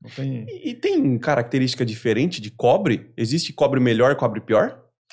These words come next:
Speaker 1: O cobre, praticamente os fornecedores dentro do Brasil, o cobre, ele é oriundo do Chile, né? O catodo, as placas de catodo que chegam, né?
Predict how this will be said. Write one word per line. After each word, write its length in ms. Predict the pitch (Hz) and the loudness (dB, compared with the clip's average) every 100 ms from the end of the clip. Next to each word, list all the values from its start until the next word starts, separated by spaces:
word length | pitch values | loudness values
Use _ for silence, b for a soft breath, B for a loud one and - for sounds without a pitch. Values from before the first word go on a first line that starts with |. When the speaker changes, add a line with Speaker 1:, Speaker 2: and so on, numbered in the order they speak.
| b b b b _ | b b b b _
Speaker 1:
O 80 | - | -12
cobre, 880 | - 190 220 208 233 190 156 - - - - | 0 4 4 4 2 4 2 0 -12 -20 -2
praticamente 400 | 175 - 180 185 | -2 0 0 0
os 60 | |
fornecedores 680 | - 180 175 175 143 185 143 143 | -2 0 0 0 2 2 2 0
dentro 240 | 160 151 | -2 -2
do 40 | |
Brasil, 380 | 143 135 123 165 | 0 0 0 -2
o 40 | 139 | 0
cobre, 540 | 151 156 139 120 - - | 2 2 0 -2 -10 -12
ele 160 | 135 | -2
é 60 | 143 | 2
oriundo 760 | 151 147 143 147 135 117 110 - | 2 2 0 0 -2 -4 -10 -6
do 140 | 131 | -4
Chile, 580 | 160 - 151 226 180 - _ | -2 -2 -2 -2 -6 -12 _
né? 240 | 117 135 151 | -10 -8 -8
O 140 | 117 113 | -12 -16
catodo, 640 | _ - - 151 190 139 | _ -6 -4 0 0 -2
as 140 | 123 - | -8 -6
placas 400 | - 139 151 131 | -4 -4 -4 -8
de 60 | |
catodo 300 | 135 - 123 | -8 -10 -12
que 80 | 135 | -12
chegam, 400 | - 143 196 240 _ _ | -6 -6 -6 -10 _ _
né? 240 | 107 160 | -4 -4